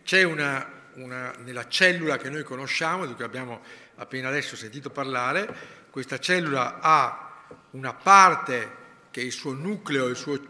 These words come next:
e il suo citoplasma, che deriva da un antico archeobatterio, incapace tra l'altro di utilizzare l'ossigeno e con de-, una sua,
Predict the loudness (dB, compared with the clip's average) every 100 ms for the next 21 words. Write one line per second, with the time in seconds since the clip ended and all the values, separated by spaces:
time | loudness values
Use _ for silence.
0 | -12 -8 -6 -4 -6 -6 -6 -2 6 6
1 | 6 2 -6 -8 -10 -18 -18 -18 -18 -20
2 | -20 -14 -6 0 0 0 0 0 0 -4
3 | -6 -10 -8 -10 -6 -8 -8 0 2 2
4 | 0 -6 -6 -6 -2 2 4 4 0 -6
5 | -10 -16 -20 -20 _ -20 -20 _ _ -14
6 | -10 -2 -2 4 4 4 0 -4 -4 -4
7 | -6 -8 -10 -10 -14 -8 -6 -4 -2 -2
8 | -4 -6 -10 -10 -8 -8 -10 -18 -20 -20
9 | -20 -20 _ -4 2 2 0 -6 -6 -6
10 | -12 -18 -14 -4 -2 -2 -6 -4 -2 -4
11 | -8 -16 -16 -4 0 2 0 -4 -16